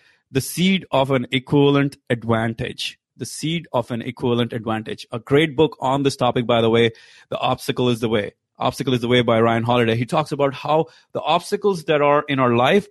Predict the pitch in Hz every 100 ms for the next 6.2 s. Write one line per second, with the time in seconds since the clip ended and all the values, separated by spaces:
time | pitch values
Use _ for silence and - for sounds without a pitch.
0 | _ _ 135 151 - 185 156 143 - 139
1 | 165 180 156 143 127 117 143 151 147 -
2 | - 139 143 117 - - 127 147 - -
3 | 175 190 190 - _ _ - - 151 143
4 | 139 160 139 127 165 190 190 - 160 180
5 | 175 - 139 143 120 135 127 139 147 123
6 | 104